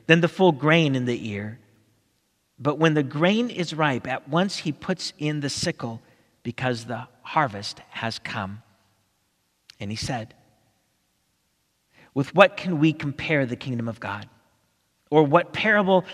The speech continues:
shall we use for it? It is like a grain of mustard seed, which, when sown on the ground, is the smallest of all seeds on earth.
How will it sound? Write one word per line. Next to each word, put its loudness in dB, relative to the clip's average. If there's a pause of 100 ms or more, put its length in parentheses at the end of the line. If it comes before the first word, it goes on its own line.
(120)
shall 4
we 6
use 6
for -2
it? -8 (600)
It 8
is 2
like 2
a 0
grain 2
of 0
mustard -2
seed, -10
which, -2
when 0
sown 0
on 2
the 2
ground, 0
is -4
the -4
smallest 2
of -4
all 0
seeds -2
on -4
earth. -4